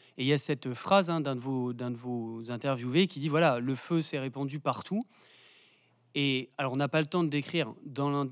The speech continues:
l'intégralité ce qui se passe aujourd'hui en Éthiopie, mais quand on finit le livre, on se dit,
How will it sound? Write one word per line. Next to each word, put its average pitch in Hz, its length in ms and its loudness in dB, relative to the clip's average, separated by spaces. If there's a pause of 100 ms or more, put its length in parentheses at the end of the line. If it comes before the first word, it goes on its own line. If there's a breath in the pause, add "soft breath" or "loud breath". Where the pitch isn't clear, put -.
l'intégralité 143 600 -4
ce - 80 -12
qui - 100 -18
se - 80 -16
passe 147 200 -6
aujourd'hui 139 280 -6
en 143 100 0
Éthiopie, 143 480 0
mais 139 320 2
quand 143 240 -6
on 131 200 -4
finit 156 280 2
le 156 60 2
livre, 185 200 2
on 147 100 -2
se - 160 -6
dit, 180 360 0